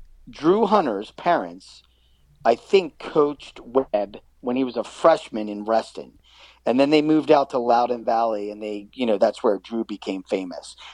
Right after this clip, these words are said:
And I have a little connection with them because one of the athletes I coached went down to Loudoun Valley. So it's kinda crazy,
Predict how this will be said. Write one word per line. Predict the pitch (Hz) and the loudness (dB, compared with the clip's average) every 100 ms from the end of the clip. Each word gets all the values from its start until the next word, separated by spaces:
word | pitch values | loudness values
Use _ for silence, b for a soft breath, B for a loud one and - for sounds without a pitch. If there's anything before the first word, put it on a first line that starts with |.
| B | B
And | 131 | 4
I | 139 | 6
have | 139 147 | 6 6
a | 131 | 6
little | 131 117 | 6 6
connection | - 131 117 - 113 | 4 4 4 4 -4
with | 101 - | -2 2
them | 113 101 | 2 0
because | 98 117 104 | -2 0 -2
one | 117 123 120 | 0 0 2
of | 110 | 2
the | 107 | 2
athletes | 107 - 104 - | 0 -2 -4 2
I | 175 | 2
coached | 190 123 107 - 110 | 2 -2 -4 -4 -8
went | 107 | -6
down | 101 101 98 | -2 -4 -4
to | 107 | -6
Loudoun | 101 92 95 | -4 -6 -4
Valley. | 110 92 - | -2 -4 -8
So | - | -8
it's | 170 | -6
kinda | - 269 247 | 0 0 0
crazy, | - 170 180 214 | 0 0 0 -6